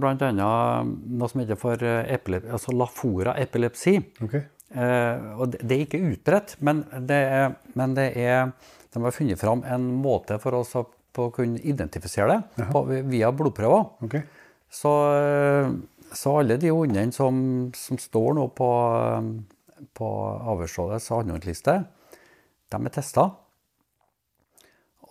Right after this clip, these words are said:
Speaker 1: Og det vil sånn da, hvis det er en som er bærer,
Speaker 2: Mhm.
Speaker 1: så kan ikke hen, eh, pares med et tispe som er bærer.
Speaker 2: Nei.
Speaker 1: For da vil du få syke kvalper.
Speaker 2: Ja.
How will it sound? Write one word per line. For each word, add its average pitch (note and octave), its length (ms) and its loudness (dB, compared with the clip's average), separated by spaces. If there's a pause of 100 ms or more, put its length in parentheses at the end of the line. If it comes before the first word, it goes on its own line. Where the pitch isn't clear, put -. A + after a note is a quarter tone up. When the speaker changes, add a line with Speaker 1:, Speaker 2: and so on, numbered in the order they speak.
Speaker 1:
Og B2 240 6
det B2+ 80 -2
vil B2+ 160 0
sånn B2+ 160 -2
da, B2 160 4
hvis B2 160 -2
det A#2+ 140 2
er A#2 160 0
en B2 80 -6
som A#2+ 180 -4
er A#2 400 0 (380)
bærer, D3 540 4
Speaker 2:
Mhm. A#2+ 300 0 (1500)
Speaker 1:
så - 400 0
kan B2+ 180 2
ikke C3+ 200 -2
hen, B2+ 200 0
eh, A#2 1000 -2 (100)
pares A2 500 -2
med A2 220 -4
et G#2 80 -8
tispe A2 460 -4
som A#2+ 120 -2
er A2+ 40 2
bærer. E2+ 440 4 (120)
Speaker 2:
Nei. A#2 140 -2
Speaker 1:
For G#2 100 -8
da A2+ 140 4
vil B2 160 2
du G2+ 60 0
få G#2 160 -4
syke F#2+ 340 -4
kvalper. F#2 360 -4 (100)
Speaker 2:
Ja. A2 100 -2